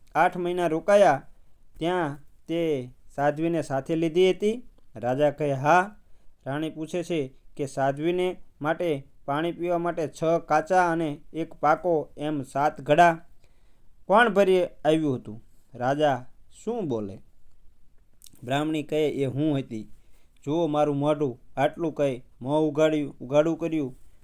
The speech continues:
જોઈને રાજાએ પોતાનો કાન પકડ્યો. પછી રાણી કહે, "રાજા બાદશાહ, આ છે જારી વિજારી સ્ત્રી, તમને શું પસંદ ન આવે?"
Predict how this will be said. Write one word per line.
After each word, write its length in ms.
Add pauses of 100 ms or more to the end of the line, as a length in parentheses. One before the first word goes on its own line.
(100)
જોઈને 300
રાજાએ 380
પોતાનો 420
કાન 280
પકડ્યો. 520 (380)
પછી 340
રાણી 320
કહે, 400 (640)
"રાજા 300
બાદશાહ, 560 (300)
આ 220
છે 460 (800)
જારી 340
વિજારી 500 (360)
સ્ત્રી, 300
તમને 520 (600)
શું 160
પસંદ 340
ન 120
આવે?" 360